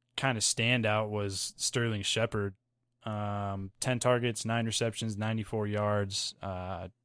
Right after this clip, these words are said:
ten point four yards per catch. He finished the night with thirteen fantasy points. We were sitting here watching the game, and we're pretty surprised how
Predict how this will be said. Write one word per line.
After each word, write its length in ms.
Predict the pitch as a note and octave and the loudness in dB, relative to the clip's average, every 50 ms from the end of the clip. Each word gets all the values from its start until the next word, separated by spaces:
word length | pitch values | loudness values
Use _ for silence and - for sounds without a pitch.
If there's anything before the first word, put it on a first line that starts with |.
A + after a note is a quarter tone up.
| _ _ _ | _ _ _
ten 160 | - - A#2 A2 | -6 -4 -4 -2
point 220 | - A2 A2 G2+ | -2 -4 -6 -4
four 160 | - A2+ G#2+ | -4 -4 -4
yards 360 | G#2 G2+ G#2 G#2+ G#2 G2+ - | -2 0 0 0 0 -2 -6
per 160 | - _ F#2+ F2+ | -8 _ -12 -10
catch. 500 | _ - C#3 C3+ B2+ A#2 - - - - _ _ _ _ _ _ _ _ _ _ _ _ _ _ | _ 0 2 2 2 2 -2 -4 -4 -6 _ _ _ _ _ _ _ _ _ _ _ _ _ _
He 80 | A#2+ | -4
finished 260 | A2 - B2 A#2 A2 | 0 0 2 2 2
the 60 | - A2 | 2 2
night 220 | A2 A2 G#2+ G#2 | 0 2 0 0
with 100 | G2+ G2 | -2 -4
thirteen 720 | - - A#2 G#2+ G2+ _ - - A#2+ A#2 A2+ A2 G#2+ G2+ | -4 -4 -4 -4 -4 _ -4 -2 0 0 0 0 0 -2
fantasy 420 | - - A2 G#2 G#2 G2+ - - | -4 -4 -4 -4 -4 -4 -6 -8
points. 460 | G2 - G#2+ G#2 G#2 G#2 G#2 - - - | -6 -4 -2 -2 -2 -2 -2 -4 -6 -4
We 200 | G#2+ A2 A#2+ B2 | -2 0 2 4
were 140 | B2 A#2 | 4 4
sitting 240 | A2 - - B2+ A#2 | 4 4 2 2 2
here 140 | A2 A2 A2 | 0 0 4
watching 340 | G#2+ A2 A2 A2 - - G#2 | 4 4 4 4 2 -2 -2
the 40 | G#2+ | 0
game, 260 | A2 A2+ A2+ A#2 A2+ | 2 4 4 4 4
and 200 | A2 G#2 F#2+ F#2 G2+ | 4 2 0 -2 -4
we're 140 | - G#2+ G2+ | -6 -6 -6
pretty 600 | - - - - C#3 C3 C3 B2+ A#2+ A#2 A2 G#2 | -6 -6 0 2 4 4 4 2 2 0 -2 -2
surprised 720 | G2 - - A2+ - - - A#2 A2 A2 G#2+ G#2 G2 - - | -4 -6 -8 -8 -6 0 2 2 4 4 2 0 -2 -4 -6
how 580 | - - A2 G#2+ G#2+ G#2+ G#2 G#2 G2+ G2+ G2 | -4 -4 -2 0 0 0 0 0 0 -2 -4